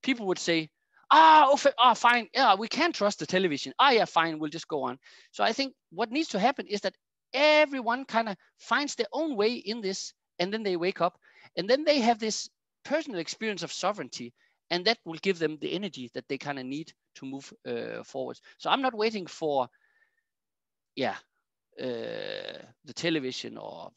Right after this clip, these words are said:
someone else to kinda tell everyone, "Now it's over," or something. Each and every one of us need to do the work, uh, some element of work. It,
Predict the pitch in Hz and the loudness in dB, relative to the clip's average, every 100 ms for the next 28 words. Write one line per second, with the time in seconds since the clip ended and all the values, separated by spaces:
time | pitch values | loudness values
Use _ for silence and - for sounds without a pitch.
0 | _ _ - _ - 185 165 160 165 156 | _ _ -20 _ -4 0 2 0 -2 -8
1 | - 180 131 _ - 196 220 165 180 143 | -4 -4 -4 _ -6 0 0 0 -2 -2
2 | 127 131 165 165 147 127 139 131 113 139 | -2 2 4 4 0 -6 -6 -6 -8 -10
3 | 143 - _ _ _ _ _ _ 262 285 | -14 -18 _ _ _ _ _ _ -4 0
4 | 285 240 202 208 190 180 170 - _ _ | 0 -4 -8 -6 -4 -4 -6 -8 _ _
5 | 214 175 202 214 160 170 170 123 113 - | -20 -12 -10 -10 -12 -10 -10 -8 -10 -12
6 | _ _ _ _ _ 131 117 107 - - | _ _ _ _ _ -8 -8 -10 -14 -10
7 | - 202 160 170 139 117 - 107 - - | -6 -6 -4 -6 -6 -12 -16 -16 -16 -20